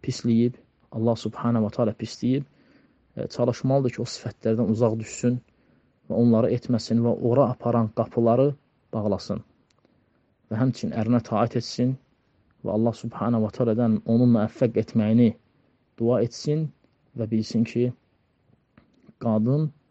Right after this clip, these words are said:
həmçinin salih qadının ən gözəl sifəti onun evində qərar tutmasıdır. Allah subhanahu wa taala buyurur ki,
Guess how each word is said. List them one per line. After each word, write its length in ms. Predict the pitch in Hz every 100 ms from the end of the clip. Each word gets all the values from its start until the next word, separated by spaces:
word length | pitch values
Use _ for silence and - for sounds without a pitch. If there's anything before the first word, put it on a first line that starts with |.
| _ _ -
həmçinin 440 | 107 120 - 110 104
salih 380 | 104 113 123 -
qadının 520 | 110 107 107 117 113
ən 220 | - 151 143
gözəl 300 | 110 117 107
sifəti 480 | - 107 104 143 147 - _ _ _ -
onun 200 | 110 120
evində 380 | 110 101 101 110
qərar 240 | 98 95
tutmasıdır. 520 | - - 90 - 95 - _ _ _ _ _ _ _ _ -
Allah 220 | 107 110
subhanahu 480 | - 92 - 110 104
wa 40 |
taala 180 | - 110
buyurur 220 | 104 117
ki, 140 | -